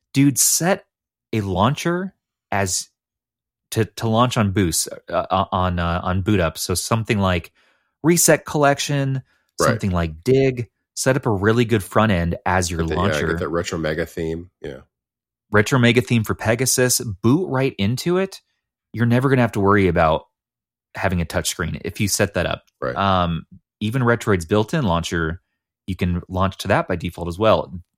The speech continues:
Speaker 1: We'll talk more about it. It has a little ways to go. Um, just get yourself set up, and it's fine to go touchscreenless. But I gotta say, if you do have a touchscreen on this, oh, it's
Speaker 2: Yeah, it's
Speaker 1: beautiful.
Speaker 2: nice.
Speaker 1: It's just night and day difference.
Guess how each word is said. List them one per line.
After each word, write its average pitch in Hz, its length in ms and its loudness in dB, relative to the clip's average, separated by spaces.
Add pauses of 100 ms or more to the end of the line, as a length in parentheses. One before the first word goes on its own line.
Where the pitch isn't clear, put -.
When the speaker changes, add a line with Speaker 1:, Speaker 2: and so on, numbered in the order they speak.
(140)
Speaker 1:
We'll 107 100 0
talk - 300 -2
more 123 120 2
about 127 260 4
it. 180 100 0
It - 80 -6
has 101 140 -2
a 101 60 2
little 104 220 4
ways 101 200 2
to - 100 -10
go. 156 380 0 (680)
Um, 90 500 4 (680)
just 120 160 -8
get 156 120 2
yourself 160 300 4
set 143 200 4
up, 143 280 2 (260)
and 98 560 2 (120)
it's 101 180 -4
fine 113 240 0
to 110 60 0
go 98 100 2
touchscreenless. 76 880 -4
But 120 120 4
I 120 100 6
gotta 127 240 4
say, 110 280 4
if 90 100 -2
you 90 80 -8
do 98 180 0
have 185 100 2
a 208 60 2
touchscreen 214 440 0
on 202 80 2
this, 214 300 2 (420)
oh, - 840 4
it's - 40 -16 (400)
Speaker 2:
Yeah, - 80 -2
it's 147 120 -2
Speaker 1:
beautiful. 139 500 4
Speaker 2:
nice. - 160 0
Speaker 1:
It's 151 240 -2
just 151 340 0 (360)
night 127 320 2
and 117 140 -4
day 110 160 2
difference. 101 640 0